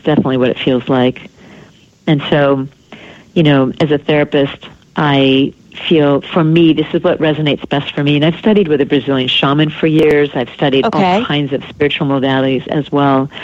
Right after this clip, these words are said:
Speaker 1: And as far as a all-encompassing thing, this is the one that speaks to me the most.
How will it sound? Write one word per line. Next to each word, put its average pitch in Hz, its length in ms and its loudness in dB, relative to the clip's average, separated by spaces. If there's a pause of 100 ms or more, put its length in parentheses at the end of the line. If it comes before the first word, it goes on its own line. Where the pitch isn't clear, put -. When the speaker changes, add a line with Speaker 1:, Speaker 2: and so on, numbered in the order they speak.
(400)
Speaker 1:
And 143 460 0
as 156 120 2
far 156 260 0
as 151 160 0
a 135 280 0 (1200)
all-encompassing 156 840 0
thing, 143 220 0
this 147 180 0
is 151 100 -2
the 151 80 2
one 139 180 2
that 135 200 -2
speaks - 320 -2
to - 120 -4
me 139 140 2
the 131 120 0
most. 139 500 0